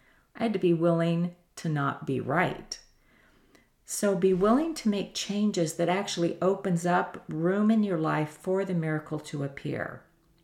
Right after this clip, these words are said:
'Cause here's the deal, my gorgeous sisters. The truth is that God wants you to have your miracle. He is right now just waiting for you to exercise your faith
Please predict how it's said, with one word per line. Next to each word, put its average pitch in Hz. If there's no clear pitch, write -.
'Cause -
here's 269
the 254
deal, 165
my 143
gorgeous 139
sisters. -
The 175
truth 247
is 151
that -
God 180
wants 160
you 165
to 156
have 139
your 135
miracle. 131
He 185
is 170
right 175
now 170
just 151
waiting 180
for 208
you 170
to 170
exercise 170
your 185
faith 147